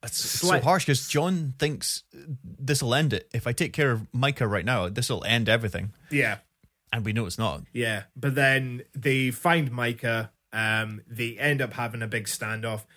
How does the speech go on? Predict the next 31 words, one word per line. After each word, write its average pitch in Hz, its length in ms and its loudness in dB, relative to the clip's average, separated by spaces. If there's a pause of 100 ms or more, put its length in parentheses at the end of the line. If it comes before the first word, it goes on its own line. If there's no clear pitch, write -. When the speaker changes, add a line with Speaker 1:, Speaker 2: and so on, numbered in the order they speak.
(220)
Speaker 1:
Mm-hmm. 104 160 2
Speaker 2:
and 120 120 0 (120)
out 147 260 2
of 131 60 -4
the 110 80 -4
cabin 104 580 -6 (200)
comes 104 400 -6
Dutch. - 380 -8 (380)
Speaker 1:
Yes. - 340 -6 (160)
Yep. 98 200 0
Speaker 2:
And, 110 400 -2 (640)
and 117 160 0
at 110 180 -8
this 143 220 2
point 123 280 -2
in 110 120 -12
time, 107 600 -2
uh, 110 560 0
I 120 80 -6
think 123 400 -6 (280)
Dutch - 380 -4
is, 123 560 -6
yeah, 139 180 2
he's 143 260 -2
still 170 180 2
holding 147 260 4
on 143 180 2
to 139 100 -6
some 139 260 0
of 127 200 0
the 135 500 4